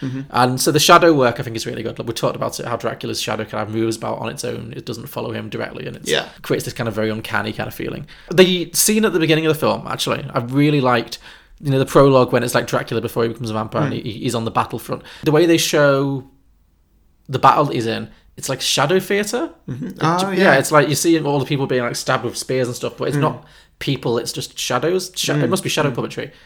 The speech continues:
Speaker 2: Loved it. I
Speaker 1: Yeah.
Speaker 2: love all that. Anything like that, I'm always, like, on board. It just, I find all that stuff really interesting. So
Speaker 1: Yeah.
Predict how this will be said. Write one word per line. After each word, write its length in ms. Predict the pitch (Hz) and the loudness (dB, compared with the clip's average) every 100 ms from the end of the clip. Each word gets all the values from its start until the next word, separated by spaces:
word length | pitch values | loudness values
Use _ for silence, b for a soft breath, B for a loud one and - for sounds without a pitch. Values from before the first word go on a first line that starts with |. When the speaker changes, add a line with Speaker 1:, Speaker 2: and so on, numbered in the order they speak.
| b b b | b b b
Speaker 2:
Loved 280 | 123 120 - | -4 -4 -4
it. 160 | 107 - _ - | -10 -12 _ -2
I 60 | |
Speaker 1:
Yeah. 80 | 131 | 2
Speaker 2:
love 80 | 151 | 4
all 80 | 127 | 2
that. 200 | 110 - | 0 2
Anything 220 | 160 160 | 2 2
like 100 | 127 | 2
that, 300 | 120 110 - _ - - | 2 2 -2 _ -12 -8
I'm 220 | 117 - | -8 -4
always, 340 | 131 123 117 107 | 2 4 4 2
like, 180 | 110 107 | -4 -6
on 140 | 113 104 | -8 -4
board. 280 | 113 113 - - | -4 -6 -10 -12
It 80 | |
just, 180 | 117 - | -10 -8
I 40 | 127 | -4
find 260 | 131 127 | -2 0
all 80 | 120 | 0
that 100 | 120 | -2
stuff 240 | - 117 | -6 -12
really 200 | 117 110 | -10 -10
interesting. 400 | 117 120 117 123 139 | -10 -12 -12 -12 -14
So 240 | - 147 143 | -14 -10 0
Speaker 1:
Yeah. 240 | 139 | 0